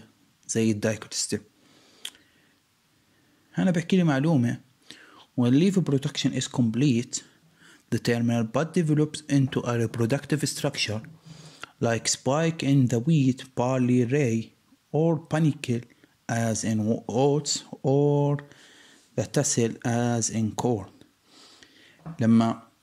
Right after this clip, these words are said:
المجموع الخضري يكتمل البرعم القمي بتطور لجزء ثمري زي العنقود الزهري اللي بسموه سبايك بالقمح والشعير والشيم،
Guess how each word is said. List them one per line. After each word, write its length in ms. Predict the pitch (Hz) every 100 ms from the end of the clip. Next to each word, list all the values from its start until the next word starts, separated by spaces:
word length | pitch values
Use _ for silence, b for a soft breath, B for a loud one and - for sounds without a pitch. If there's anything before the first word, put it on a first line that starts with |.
| _ _ _ _ _ -
المجموع 500 | - 113 110 127 160
الخضري 540 | 151 - - 151 117 120
يكتمل 540 | 185 - 117 107 131 - - _ _ _ -
البرعم 420 | 113 170 190 170
القمي 380 | 165 196 196 185
بتطور 580 | 170 139 - 160 151 139
لجزء 760 | 127 123 - 127 143 135 123 - - _ _ _ - - -
ثمري 480 | 131 143 120 113 127 - _ _ _ B B B B B B
زي 260 | - 123 131
العنقود 420 | 117 110 - 117
الزهري 640 | 107 104 123 127 131 156 - -
اللي 140 | - 110
بسموه 460 | - 110 113 120
سبايك 680 | 110 - 123 151 208 - - _ _ _ _ _ _ -
بالقمح 720 | 107 104 104 - 117 120 - - -
والشعير 680 | 120 113 - 127 120 107 - _ -
والشيم، 580 | - - 123 151 208